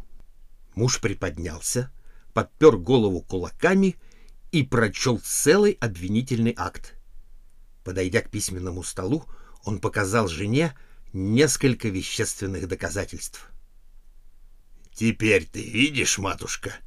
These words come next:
что твой фон Трамп — ерунда, карманный воришка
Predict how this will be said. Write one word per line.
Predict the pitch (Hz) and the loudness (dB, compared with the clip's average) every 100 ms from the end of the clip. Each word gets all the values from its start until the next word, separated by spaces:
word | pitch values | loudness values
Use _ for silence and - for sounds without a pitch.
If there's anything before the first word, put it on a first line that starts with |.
| - - - - - | -20 -20 -20 -16 -4
что | - - 131 | -2 2 2
твой | 117 123 147 147 107 | 4 6 10 10 8
фон | - 117 107 87 | 4 2 2 0
Трамп — | 107 139 180 127 - - - - - - - - | 4 8 8 8 2 -10 -14 -20 -20 -20 -14 -4
ерунда, | 95 104 107 98 98 92 113 - - - - - - - - - | 2 4 4 0 0 4 4 4 -4 -18 -20 -20 -20 -20 -18 0
карманный | 120 120 135 135 131 131 127 | 4 6 8 6 6 6 8
воришка | 127 120 - - - | 6 6 2 -2 -6